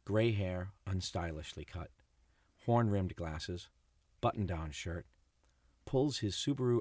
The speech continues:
Outback into a parking garage and, palms a little sweaty, grabs his sensible laptop backpack and heads to the front door of a gleaming,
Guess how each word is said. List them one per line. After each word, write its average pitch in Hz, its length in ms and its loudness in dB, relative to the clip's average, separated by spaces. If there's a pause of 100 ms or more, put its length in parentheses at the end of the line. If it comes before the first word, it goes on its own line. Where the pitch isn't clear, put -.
Outback 95 460 -2
into 110 220 0
a 104 60 2
parking 131 380 -2
garage 92 500 0
and, 95 220 0 (500)
palms 165 540 0
a - 20 0
little 139 220 -2
sweaty, 117 440 2 (360)
grabs 135 400 6
his 101 160 -2
sensible 123 500 4
laptop 113 500 2 (160)
backpack 90 500 -2 (680)
and 101 100 2
heads 120 300 0
to - 120 -4
the 107 80 -2
front 113 300 0
door 101 200 6
of 92 100 0
a - 20 -2
gleaming, 127 560 2